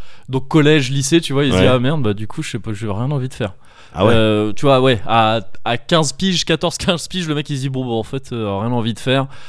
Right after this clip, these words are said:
Speaker 1: Euh, un peu, sûrement un peu chaud à encaisser, tu vois.
Speaker 2: Ouais.
Speaker 1: Mais il se trouve qu'il avait un cousin, déjà à l'époque, qui, euh, fais-, qui voulait, qui rêvait de devenir mangaka.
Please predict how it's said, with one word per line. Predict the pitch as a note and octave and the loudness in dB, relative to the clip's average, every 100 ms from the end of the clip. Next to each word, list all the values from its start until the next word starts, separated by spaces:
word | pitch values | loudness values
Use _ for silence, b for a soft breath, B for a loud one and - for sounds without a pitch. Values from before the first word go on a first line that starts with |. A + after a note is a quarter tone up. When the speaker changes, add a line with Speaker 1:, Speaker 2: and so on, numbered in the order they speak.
| B B | B B
Speaker 1:
Euh, | A#2 G#2 G2+ F#2+ D#2+ | 0 2 0 -2 0
un | G#2+ | 0
peu, | - C#3 B2+ | 2 2 0
sûrement | - C3 C3+ | 0 2 4
un | B2 | 4
peu | C3 | 0
chaud | B2 E3 D3 | 0 4 4
à | |
encaisser, | A#2+ - C3+ G#3+ A3+ | 4 2 0 0 -2
tu | E3 | -2
vois. | F3+ - | -2 2
Speaker 2:
Ouais. | F2+ G#2 C#3 B | 2 2 -2 B
Speaker 1:
Mais | D3 | 0
il | |
se | - | 0
trouve | B3 | -2
qu'il | G3+ | 0
avait | D3+ C#3+ | 2 2
un | B2 | 0
cousin, | - E3+ G3+ - - | -2 -2 -2 -6 -10
déjà | B2 B2+ D3+ | -2 2 2
à | C#3 | 2
l'époque, | A#2 F#3+ - - | 0 -2 -2 -6
qui, | - - F#3 F3+ | -6 -2 2 4
euh, | C3+ | 4
fais-, | A#2 - - | 2 -2 -2
qui | C#3 | -4
voulait, | A#2+ C3 D#3 D#3+ | -4 -4 -2 -2
qui | C3 | -2
rêvait | A2+ D#3 D3+ | 0 0 2
de | |
devenir | C3 B2+ A#2+ | 0 -2 -2
mangaka. | A#2+ A2 | -4 -4